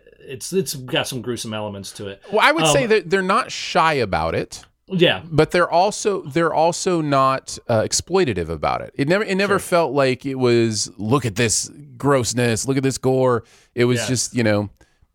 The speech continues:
Speaker 2: "This is what the scene would look like if, you know, this happened," um,
Speaker 1: Yeah.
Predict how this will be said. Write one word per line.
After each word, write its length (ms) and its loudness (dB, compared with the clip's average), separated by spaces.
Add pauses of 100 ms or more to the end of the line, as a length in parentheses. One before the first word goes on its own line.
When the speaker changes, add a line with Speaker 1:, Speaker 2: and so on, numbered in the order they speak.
Speaker 2:
"This 240 -2
is 120 -2
what 140 0
the 80 -2
scene 280 0
would 120 2
look 180 0
like 320 0
if, 600 -2
you 140 0
know, 260 2
this 220 0
happened," 580 -2
um, 160 0
Speaker 1:
Yeah. 240 -2